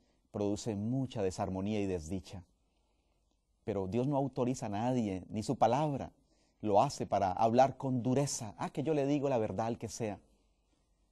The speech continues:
Debemos ser cuidadosos con los sentimientos, de tal manera que no produzcan esa desgracia en la familia. Los otros miembros de la familia pierden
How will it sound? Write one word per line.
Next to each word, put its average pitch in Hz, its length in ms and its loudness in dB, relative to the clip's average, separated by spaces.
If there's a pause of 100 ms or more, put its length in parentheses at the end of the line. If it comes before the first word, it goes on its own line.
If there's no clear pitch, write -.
(120)
Debemos 107 640 2 (420)
ser - 220 -2
cuidadosos 113 480 2
con 113 140 -2
los 101 80 -4
sentimientos, 104 960 -4 (800)
de 104 100 -4
tal 127 160 6
manera 135 360 6
que 127 100 -2
no 107 120 -2
produzcan 123 440 2
esa 110 180 2
desgracia 104 760 4 (100)
en 104 140 -2
la 92 100 -2
familia. 101 640 0 (1400)
Los 135 200 -4
otros 131 220 0
miembros 127 480 2
de 95 80 0
la 92 100 -2
familia 110 500 -4 (680)
pierden 135 460 -2